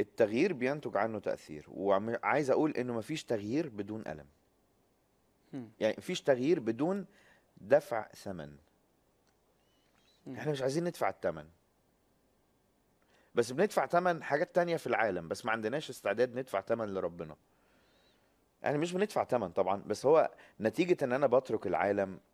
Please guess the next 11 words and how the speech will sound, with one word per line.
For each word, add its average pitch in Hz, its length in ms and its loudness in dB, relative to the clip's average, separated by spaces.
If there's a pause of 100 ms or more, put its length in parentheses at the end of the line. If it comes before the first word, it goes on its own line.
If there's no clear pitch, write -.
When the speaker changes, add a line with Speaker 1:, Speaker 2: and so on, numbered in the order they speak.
(500)
Speaker 1:
يعني 127 320 -2
أكني 190 300 0
بصارع 143 460 4
ضد 110 340 -2
نفسي، 117 540 -2
ضد 104 280 -10
العالم، 113 520 0
ضد 98 200 -2
شهواتي، 110 680 2
ضد 104 240 -4
رغباتي، 98 720 -2